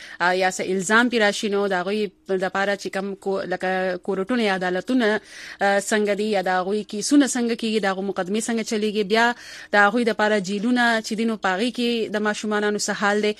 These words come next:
نن موږ په دې موضوع باندې خبرې اترې کوو، نو تاسو ته هم یو ځلې بیا وړاندې کوو. موږ خو خپلې خبرې اترې کوو، د چایو د پراټو ورسو، خو موضوع پکې مه هېروئ چې نن موږ هم په دې موضوع خبرې کوو.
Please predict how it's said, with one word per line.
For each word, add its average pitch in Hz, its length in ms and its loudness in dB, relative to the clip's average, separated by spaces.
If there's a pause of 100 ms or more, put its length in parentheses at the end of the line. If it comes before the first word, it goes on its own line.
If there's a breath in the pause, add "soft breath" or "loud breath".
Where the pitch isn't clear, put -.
(280 loud breath)
نن 311 240 8
موږ 294 60 4
په 202 140 -2
دې 208 360 4
موضوع 190 300 0
باندې 185 240 -2
خبرې 190 320 -4
اترې 196 220 -4
کوو، 196 160 -2
نو 190 120 0
تاسو 202 240 -6
ته 202 60 -4
هم 226 240 0
یو 190 160 0
ځلې 196 280 -2
بیا 196 100 0
وړاندې 233 300 2
کوو. 214 140 -2
موږ 214 80 -2
خو 208 80 -6
خپلې 214 300 -2
خبرې 214 240 4
اترې 226 220 0
کوو، 240 100 0
د 220 100 0
چایو 214 240 -2
د 196 80 -2
پراټو 185 300 -2
ورسو، 220 320 -2 (340 loud breath)
خو 226 120 0
موضوع 208 320 2
پکې 220 200 -2
مه 233 120 2
هېروئ 196 360 0
چې - 40 -2
نن 202 240 0
موږ 202 120 -2
هم 220 280 -2
په 208 80 0
دې 196 220 2
موضوع 185 200 -2
خبرې 180 340 -6
کوو. 180 120 -4